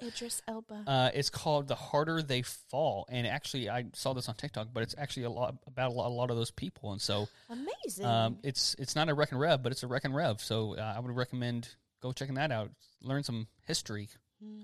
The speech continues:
Speaker 2: Actually, I don't know if it's historically
Speaker 1: I
Speaker 2: accurate,
Speaker 1: was
Speaker 2: the
Speaker 1: gonna
Speaker 2: movie,
Speaker 1: say,
Speaker 2: but
Speaker 1: is it gonna be
Speaker 2: <laughs>
Speaker 1: accurate?
Speaker 2: but it's based off of real, real people who were real cowboys that were actually black and not white.
Speaker 1: Amazing.
Speaker 2: It is amazing.
Speaker 1: Stories that should be told.
Speaker 2: Indeed, indeed. Jess?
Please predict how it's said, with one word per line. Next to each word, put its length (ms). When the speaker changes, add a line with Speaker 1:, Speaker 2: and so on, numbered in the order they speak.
Speaker 2:
Actually, 200
I 60
don't 100
know 60
if 100
it's 80
historically 420
Speaker 1:
I 60
Speaker 2:
accurate, 160
Speaker 1:
was 100
Speaker 2:
the 60
Speaker 1:
gonna 160
Speaker 2:
movie, 140
Speaker 1:
say, 260
Speaker 2:
but 80
Speaker 1:
is 120
it 140
gonna 200
be 180
Speaker 2:
<laughs> 0
Speaker 1:
accurate? 500
Speaker 2:
but 100
it's 100
based 220
off 160
of 60
real, 360
real 180
people 340
who 120
were 280
real 160
cowboys 520
that 140
were 140
actually 340
black 320
and 80
not 160
white. 320
Speaker 1:
Amazing. 680
Speaker 2:
It 40
is 220
amazing. 380
Speaker 1:
Stories 440
that 140
should 180
be 80
told. 360
Speaker 2:
Indeed, 420
indeed. 400
Jess? 260